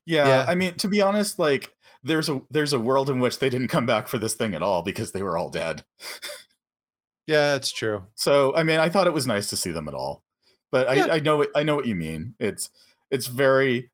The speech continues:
Speaker 1: well, it's very focused on, on the King O's co-, um, thing until they, until it turns out that's <laughs> only a sub boss.
Speaker 2: Uh, yeah, and not to, not to keep Star Warsing, but it's sort of, it's sort of like,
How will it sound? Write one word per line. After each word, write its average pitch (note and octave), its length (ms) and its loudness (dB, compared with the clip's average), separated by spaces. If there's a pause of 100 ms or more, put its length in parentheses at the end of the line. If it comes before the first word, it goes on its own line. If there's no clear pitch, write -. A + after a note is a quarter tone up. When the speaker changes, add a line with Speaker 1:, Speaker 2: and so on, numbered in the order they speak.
(160)
Speaker 1:
well, G#2 340 2
it's A#2+ 200 -4
very E3+ 240 4
focused C#3+ 460 -2
on, G#2+ 280 -2
on A2+ 140 -2
the G#2 80 -2
King A#2 260 -2
O's G#2 220 -2
co-, - 320 -8
um, F2+ 500 -4
thing G2 200 0
until G2 240 -4
they, E2+ 280 -4
until F#2+ 520 -2 (640)
it B2+ 140 0
turns B2+ 260 2
out A2 120 0
that's - 380 -2 (320)
<laughs> - 320 -10
only D3 220 2
a G#2 40 -2
sub F#2 280 -2
boss. D#2 360 -4 (1200)
Speaker 2:
Uh, A3+ 320 6
yeah, C4 420 4
and B3 100 4
not C#4 200 4
to, A#3+ 360 4
not G#3+ 160 4
to G#3 100 -2
keep F3+ 380 -2
Star F#3 320 4
Warsing, D3+ 520 0
but D#3+ 120 2
it's E3 180 -2
sort G#3+ 240 2
of, E3 200 -4 (180)
it's A3+ 240 -2
sort F#4+ 200 2
of G#4 60 2
like, C#4 400 2